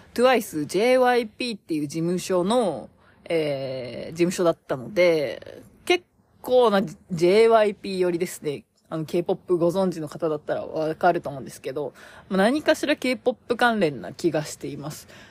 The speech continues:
ちょっと、当初は何を選んでたか？今年二千二十三年の冒頭は何を選んでたかわかんないんですけど、イッチも紹介してたと思うし、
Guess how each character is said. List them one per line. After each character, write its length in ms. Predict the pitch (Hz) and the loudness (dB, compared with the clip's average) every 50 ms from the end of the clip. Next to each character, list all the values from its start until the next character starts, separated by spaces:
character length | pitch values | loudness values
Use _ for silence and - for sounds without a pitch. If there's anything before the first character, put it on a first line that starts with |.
| _ _ | _ _
ち 60 | - | -12
ょ 20 | 247 | -12
っ 40 | |
と、 260 | - _ - 127 123 107 _ _ _ _ _ _ _ _ _ _ _ _ _ _ _ | -10 _ -14 -14 -14 -14 _ _ _ _ _ _ _ _ _ _ _ _ _ _ _
当 200 | - 339 359 370 | 4 6 6 6
初 140 | 359 - 277 | 6 6 4
は 100 | 208 165 | 4 4
何 300 | 165 175 202 233 240 196 | 4 2 0 0 0 -2
を 40 | 147 | -2
選 220 | 139 147 160 175 | 0 0 0 0
ん 260 | 190 180 165 151 - - | 0 -2 -4 -6 -10 -14
で 60 | - _ | -20 _
た 100 | - - | -18 -18
か？ 280 | - - - 127 202 - _ | -14 -10 -8 -8 -8 -10 _
今 140 | - - 190 | -6 -4 -2
年 220 | - 262 254 - 220 | -2 -2 -2 -2 -4
二 100 | 185 196 | -4 -2
千 220 | - 294 262 214 | -2 0 0 0
二 120 | 185 208 220 | 0 -2 -2
十 140 | 196 160 156 | -2 -4 -4
三 240 | - 170 170 185 | -4 -4 -4 -4
年 320 | 185 185 185 185 180 180 180 | -4 -4 -4 -4 -4 -4 -4
の 160 | 185 185 170 | -4 -4 -6
冒 420 | - - 151 147 160 190 208 220 | -8 -8 -4 -2 0 0 0 -2
頭 300 | 214 - 226 214 208 202 | -2 -2 -2 0 0 2
は 80 | 196 185 | 0 2
何 200 | 185 208 226 214 | 2 2 2 0
を 60 | 180 | -2
選 180 | 143 151 196 208 | 0 2 2 0
ん 40 | 185 | 0
で 80 | 165 | -4
た 80 | - - | -6 -4
か 80 | 117 | -4
わ 80 | 139 - | -4 -2
か 100 | - 233 | -2 -2
ん 60 | 220 | -2
な 80 | 196 160 | -2 -4
い 20 | |
ん 40 | 110 | -6
で 40 | 85 | -10
す 80 | - | -10
け 80 | - - | -8 -6
ど、 160 | 170 160 - - - - - - - - - - | -4 -4 -6 -6 -14 -20 -20 -20 -20 -20 -12 -2
イ 100 | - 320 | -2 -2
ッ 80 | - _ | -2 _
チ 140 | _ - 262 | _ -4 -2
も 80 | 214 185 | -2 -2
紹 220 | - - 190 170 | 0 0 0 0
介 160 | - 170 170 170 | 2 2 0 0
し 20 | |
て 120 | - 196 180 | -2 -4 -6
た 100 | - 147 | -8 -10
と 140 | - 147 | -8 -8
思 260 | 143 151 147 147 151 143 | -6 -6 -6 -8 -8 -10
う 60 | 143 | -10
し、 580 | 139 - - - 170 165 156 147 139 - - | -10 -12 -12 -10 -8 -6 -6 -6 -6 -8 -12